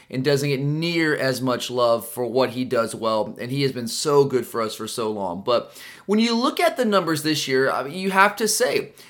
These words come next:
the numbers are not where he was last year. There's no doubt about it. Right now, he's completing sixty-four point eight percent of his passes,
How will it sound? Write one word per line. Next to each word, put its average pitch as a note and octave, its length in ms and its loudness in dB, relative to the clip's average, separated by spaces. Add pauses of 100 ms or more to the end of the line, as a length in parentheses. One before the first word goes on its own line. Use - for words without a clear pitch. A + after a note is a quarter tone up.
the C#3 80 -4
numbers G3+ 360 2
are E3 200 2
not D#3+ 500 2
where D3+ 240 0
he D3 300 -6
was B2 340 0
last E3+ 320 0
year. B2 80 -6
There's A#2 180 -6
no B2+ 220 0
doubt C#3 220 -2
about C#3 300 0
it. A2+ 40 -2
Right C3 220 0
now, C#3 420 -2
he's C#3 140 -14
completing C3+ 260 -4
sixty-four C#3 540 -4
point B2+ 280 -6
eight C#3+ 220 -4
percent C3 220 -8
of B2 60 -6
his A#2+ 120 -6
passes, C3 440 -4